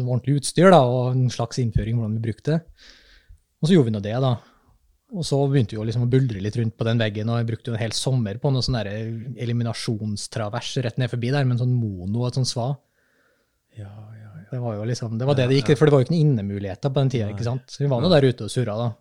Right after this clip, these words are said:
Speaker 1: Skulle
Speaker 3: Mm.
Speaker 1: liksom trene disse fingrene, og da var det liksom knote rundt på disse eliminasjonsbuldrene og klatre litt på toppene da.
Speaker 3: Kloakkveggen er jo effektiv på fingrene, sikkert.
Speaker 1: Ja, så det, vi prøvde oss nå på det som var da.
Speaker 3: Ja, ja.
Speaker 1: Og kjøpte noen sånne her cordless pad da, som var liksom det som var,
Speaker 3: Ja.
Speaker 1: eh, hot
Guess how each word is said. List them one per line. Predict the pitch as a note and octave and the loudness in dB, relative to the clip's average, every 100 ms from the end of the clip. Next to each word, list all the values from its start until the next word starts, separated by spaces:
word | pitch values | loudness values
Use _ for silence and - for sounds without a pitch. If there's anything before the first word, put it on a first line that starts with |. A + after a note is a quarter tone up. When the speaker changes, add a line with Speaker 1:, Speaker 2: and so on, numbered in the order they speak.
| - | -6
Speaker 1:
Skulle | A#2+ E3 | -4 -2
Speaker 3:
Mm. | |
Speaker 1:
liksom | A2+ B2 | -2 0
trene | B2+ B2+ G#2+ | 2 2 0
disse | A2 B2 | -2 -2
fingrene, | B2 G#2 A2+ B2+ | -2 -2 -2 -2
og | B2 | 0
da | |
var | C3 G#2 | -2 -2
det | A2 | -4
liksom | A#2 G#2+ G#2 - _ _ _ _ _ | -4 -6 -8 -10 _ _ _ _ _
knote | - C3+ B2+ | 0 0 0
rundt | G#2+ A2+ | -2 -2
på | - | 0
disse | B2 B2 | -2 -2
eliminasjonsbuldrene | A2+ A#2 A#2 A#2+ G#2+ - G#2+ G2+ G2 A#2+ | -2 -2 -2 -2 -4 -4 -4 -4 -4 -2
og | B2 A2+ | -2 -2
klatre | A#2+ G2+ | -4 -6
litt | G2 | -4
på | |
toppene | - A#2 C3 G2+ | -4 -2 -2 -2
da. | G#2+ | -4
Speaker 3:
Kloakkveggen | C#3 C#3+ G2+ F#2 | -4 -6 -6 -8
er | F#2 | -6
jo | F#2 | -8
effektiv | - F#2+ G2 | -10 -14 -14
på | G#2+ G2+ | -14 -14
fingrene, | G2 G#2+ G#2 - | -12 -12 -14 -16
sikkert. | - - - - _ - | -16 -16 -18 -20 _ -6
Speaker 1:
Ja, | A#2+ G3+ | -2 -2
så | F#3 D#3+ | -2 -4
det, | D3+ | -4
vi | B2+ B2+ _ D3 | -4 -10 _ -4
prøvde | A#2+ G2+ | -2 -2
oss | F#2 | -4
nå | D3 | 0
på | E3 | 4
det | C#3+ A#2 | 4 4
som | C3 | 0
var | A#2+ | 2
da. | C#3+ B2 - _ A2 | 2 0 -4 _ -10
Speaker 3:
Ja, | F#2+ G2 | -10 -10
ja. | G2 _ _ - | -16 _ _ -8
Speaker 1:
Og | D#3+ | 0
kjøpte | D3 D3+ | 0 0
noen | B2 B2 | -4 -2
sånne | C#3 | 0
her | B2 | 0
cordless | - A#2+ G2+ G#2 G2+ | 2 2 2 -4 -6
pad | - A#2+ C#3 | -6 -4 0
da, | D3 | 2
som | C#3 | 2
var | A#2+ | -2
liksom | A2+ A#2+ A#2 | -2 -2 -2
det | A2+ | -2
som | C#3 B2 | -2 -2
var, | G#2+ G#2+ A2 A2+ | -2 -4 -4 -6
Speaker 3:
Ja. | A#2 A2+ | -6 -6
Speaker 1:
eh, | A2 A2+ A#2 | -4 -4 -4
hot | - - | -4 -6